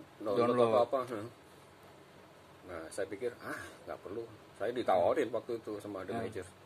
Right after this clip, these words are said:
Speaker 1: "Ini nggak digital sekalian?" "Nggak usah. Fisik aja."
Speaker 2: Heeh.
Speaker 1: Old school.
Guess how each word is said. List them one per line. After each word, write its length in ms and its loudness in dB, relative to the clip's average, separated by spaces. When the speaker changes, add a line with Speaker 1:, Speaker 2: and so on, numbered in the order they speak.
Speaker 1:
"Ini 160 -2
nggak 220 4
digital 400 4
sekalian?" 400 4
"Nggak 180 -14
usah. 240 -4
Fisik 320 -4
aja." 320 0
Speaker 2:
Heeh. 460 -10
Speaker 1:
Old 220 4
school. 400 8